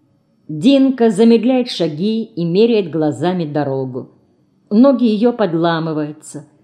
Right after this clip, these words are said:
Она очень устала. Устала. Устала.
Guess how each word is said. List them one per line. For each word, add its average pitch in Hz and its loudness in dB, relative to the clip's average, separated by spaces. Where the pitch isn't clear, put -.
Она 240 2
очень 254 0
устала. 160 -4
Устала. 143 -4
Устала. 135 -6